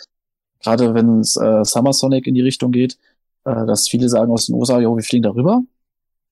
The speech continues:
Deswegen kann ich mir schon vorstellen, „Jo, machen wir ein Jahr halt später.“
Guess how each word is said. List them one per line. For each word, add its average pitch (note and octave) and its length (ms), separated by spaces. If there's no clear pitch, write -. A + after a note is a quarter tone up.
Deswegen A#2 400
kann A#2+ 160
ich A#2+ 60
mir A#2+ 140
schon B2 200
vorstellen, A#2 480
„Jo, A#2 200
machen A#2+ 200
wir G#2+ 60
ein A2 140
Jahr A2 100
halt G#2+ 180
später.“ D#3 440